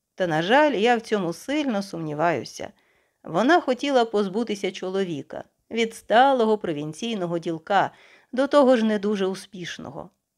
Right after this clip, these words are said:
Вона мріяла стати блискучою дружиною блискучого актора. Та скандалу вона боялася і не бажала брати участь у життєвій школі лихослів'я.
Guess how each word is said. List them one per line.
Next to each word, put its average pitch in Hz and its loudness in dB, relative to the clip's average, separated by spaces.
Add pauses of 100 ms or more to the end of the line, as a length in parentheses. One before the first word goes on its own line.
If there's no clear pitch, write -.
(140)
Вона 190 2
мріяла 208 2
стати 240 2
блискучою 190 -4
дружиною 202 2
блискучого 175 -2
актора. 160 -2 (580)
Та 269 2
скандалу 269 8
вона 214 2
боялася 202 0 (380)
і 226 2
не 220 6
бажала 202 6
брати 170 2
участь 247 -2
у 277 0
життєвій 208 0
школі 175 0
лихослів'я. 143 -6